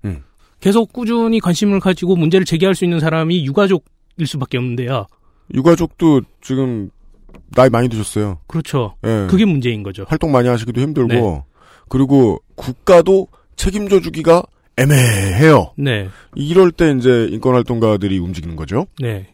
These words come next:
Speaker 2: 그래서 이 유가족들이 가지고 있는 자료라든지 그, 그 당시의 정황을 자세히
Speaker 1: 음.
Speaker 2: 기록한 메모.
Speaker 1: 네.
Speaker 2: 들을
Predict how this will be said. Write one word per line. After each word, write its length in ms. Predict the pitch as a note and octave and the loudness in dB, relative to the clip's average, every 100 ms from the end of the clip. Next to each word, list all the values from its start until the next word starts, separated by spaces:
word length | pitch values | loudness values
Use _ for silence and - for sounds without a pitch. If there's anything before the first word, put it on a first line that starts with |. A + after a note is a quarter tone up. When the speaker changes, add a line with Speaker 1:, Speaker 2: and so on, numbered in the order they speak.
| - | -8
Speaker 2:
그래서 260 | D#3 D#3+ | -4 -2
이 320 | D#3 F#3 F#3 D3+ | -2 -2 -2 -2
유가족들이 800 | F3 F#3 F#3 _ F#3 F3+ F3 F#3+ | -2 -2 -4 _ -2 0 0 -4
가지고 640 | - E3+ G3+ F3+ E3+ D3+ | -4 -2 0 0 0 -2
있는 280 | D3+ C#3+ C3 | -4 -4 -4
자료라든지 1040 | - D3 F3+ - _ - - C3 B2+ C3 | -2 0 0 0 _ -12 -8 -6 -4 -6
그, 300 | C#3 C3 B2 A#2 | -4 -2 -2 -2
그 80 | C#3 | -2
당시의 640 | D3 C#3 C#3+ C3 B2 A#2+ | -2 -2 -4 -4 -4 -6
정황을 640 | - B2+ C#3+ C#3+ B2 A#2 G2+ _ _ - | -4 -4 -2 -2 -2 -4 -8 _ _ -8
자세히 420 | C#3 D3 B2+ G#2+ | 0 0 0 -4
Speaker 1:
음. 40 | A2 _ _ | -12 _ _
Speaker 2:
기록한 360 | C#3 C3 C3 | -8 -6 -4
메모. 280 | A2+ C#3 G#2 - - | 0 0 -2 -8 -4
Speaker 1:
네. 240 | A2+ E2 - - _ _ _ | -4 -4 -10 -20 _ _ _
Speaker 2:
들을 400 | - D#3 F#3+ G#3+ | 0 4 6 4